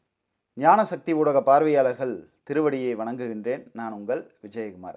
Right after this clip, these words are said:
அருளாளர்களே, இன்று நம் ஞானசக்தி டி விக்கு வந்த ஒரு கமெண்ட்,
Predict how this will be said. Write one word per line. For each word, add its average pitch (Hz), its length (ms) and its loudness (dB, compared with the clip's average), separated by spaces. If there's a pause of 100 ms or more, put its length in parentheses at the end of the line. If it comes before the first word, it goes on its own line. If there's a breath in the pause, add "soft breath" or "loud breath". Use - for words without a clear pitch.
அருளாளர்களே, 139 680 2
இன்று 120 680 -6 (240)
நம் 123 240 -8
ஞானசக்தி 160 680 -2
டி 151 140 -2
விக்கு 139 240 -6
வந்த 127 300 -2
ஒரு 120 280 -2
கமெண்ட், 131 420 -6